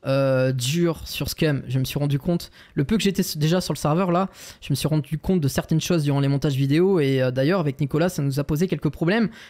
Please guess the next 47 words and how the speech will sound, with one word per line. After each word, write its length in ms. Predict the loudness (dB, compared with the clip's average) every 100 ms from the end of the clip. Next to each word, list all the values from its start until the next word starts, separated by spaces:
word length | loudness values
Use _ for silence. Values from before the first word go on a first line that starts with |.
| -14
pour, 300 | -2 2 2
euh, 220 | 2 2 2
le 120 | 2
montage, 640 | 2 2 0 2 0 -2 -8 -20 -20 -12
euh, 200 | -4 -2
de 160 | 0 2
nos 140 | 2
vidéos, 580 | 2 2 4 4 2 -2 -4
euh, 280 | -2 0 0
donc, 340 | 0 -2 -2
euh, 220 | -2 0 0
voilà, 320 | -2 -4 _ _
je 80 | -8
préfère 200 | -4 0
vous 60 | 0
le 80 | 0
dire 140 | -2
comme 100 | -2
ça 140 | 0
au 20 | 0
moins 140 | 2
vous 120 | 2
êtes 140 | 0 -2
au 40 |
courant. 360 | 0 0 0 -2
Sur 160 | -6
ce 80 | -2
les 120 | 0
amis, 140 | 2 0
on 40 |
va 80 | -2
tout 160 | -6 -8
simplement 380 | -6 -2 -2
continuer, 480 | -4 -2 2 2 0 -6
allez 140 | -2
let's 140 | 0 2
go. 200 | 0 -2 _ _ _ _ _ _ _ _ _ _ _ _ _ _ _ _ _ _
Alors, 400 | -2 0 0 -2 -10 _ _ _ -2
nous 140 | 0
avons, 220 | 2 0 -4 _ _ _ _ _ _ _ _ _ _ _
alors, 400 | -4 -2 -2 -4 -8
tchut, 440 | -12 -8 -8 -10 -20 _
il 80 | -6
y 80 | -4
a 40 |
jamais 260 | 0 0 2
là, 260 | 0 -2